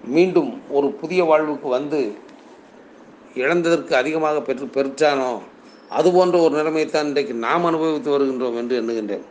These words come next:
ஆனால்தான் இன்றைக்கு நமக்கு சொல்லும் பொழுது, நம்முடைய ஆல்கஹாலிக் அனானிமஸ் தமிழ் புக்கிலே பக்கம் அறுபத்தி ரெண்டிலே சொல்லி உள்ள கருத்து ஒரு பொருத்தமானத ஒன்றாக தோன்றுகின்றது. ஆல்கஹாலிக் அனானிமஸ் தமிழ் புக்-,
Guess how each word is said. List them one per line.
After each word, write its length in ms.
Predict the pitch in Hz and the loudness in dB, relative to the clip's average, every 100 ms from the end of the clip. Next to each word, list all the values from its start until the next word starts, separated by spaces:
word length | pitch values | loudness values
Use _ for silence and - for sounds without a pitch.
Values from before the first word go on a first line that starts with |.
| - - - - - - - - - | -20 -20 -20 -20 -20 -20 -20 -14 0
ஆனால்தான் 880 | 151 160 160 165 143 156 165 151 135 | 2 2 4 4 4 2 0 -4 -4
இன்றைக்கு 280 | 151 147 | 0 0
நமக்கு 280 | 147 147 123 | 0 0 -2
சொல்லும் 340 | 123 151 160 156 | 0 0 0 2
பொழுது, 600 | 147 131 123 123 151 - - - - - | 2 2 0 0 -2 -4 -14 -20 -20 -8
நம்முடைய 600 | 131 156 165 151 139 127 117 127 | 0 2 4 6 6 4 2 2
ஆல்கஹாலிக் 340 | 170 170 160 | 4 4 4
அனானிமஸ் 300 | 151 147 143 | 4 2 0
தமிழ் 240 | - 147 160 | 0 0 0
புக்கிலே 640 | 147 131 135 135 123 85 - - - - - | -2 -8 -4 0 0 -2 -10 -20 -20 -20 -4
பக்கம் 280 | 135 - 135 | -2 0 2
அறுபத்தி 360 | 135 170 165 | 4 2 2
ரெண்டிலே 380 | 156 147 147 143 | 0 2 2 2
சொல்லி 220 | 131 147 | 2 2
உள்ள 260 | 160 151 147 | 2 2 2
கருத்து 720 | 127 139 - 123 117 143 160 - - - - - - - | 4 2 0 -2 0 -2 -6 -16 -20 -20 -20 -20 -20 -2
ஒரு 200 | 135 147 139 131 123 120 113 110 110 107 110 123 - - - | 4 8 8 8 6 4 2 0 -2 -4 -6 -10 -14 -20 0
பொருத்தமானத 720 | 160 160 170 156 156 143 139 | 2 4 2 4 2 4 4
ஒன்றாக 460 | 131 135 135 113 123 | 4 2 2 2 -2
தோன்றுகின்றது. 520 | 120 117 107 101 95 - - - - - - - - - - - - - | -2 -2 -4 -8 -8 -16 -20 -20 -20 -20 -20 -20 -20 -20 -20 -20 -20 -4
ஆல்கஹாலிக் 360 | 139 165 160 147 | 2 4 4 4
அனானிமஸ் 320 | 147 143 139 | 2 0 0
தமிழ் 220 | 127 156 | 0 0
புக்-, 220 | 151 143 | -4 -8